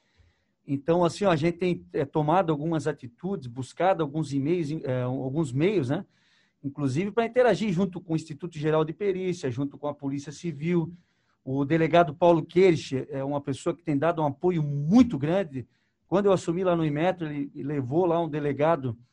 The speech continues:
é, especializado em combate a crimes fazendários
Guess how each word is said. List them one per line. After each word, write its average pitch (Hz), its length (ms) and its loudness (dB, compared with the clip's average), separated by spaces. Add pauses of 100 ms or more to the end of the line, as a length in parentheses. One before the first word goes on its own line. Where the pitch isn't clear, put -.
(520)
é, 127 240 0
especializado 151 840 2
em 151 40 -6
combate 147 400 2
a 143 40 -4
crimes 151 320 -4
fazendários 143 800 0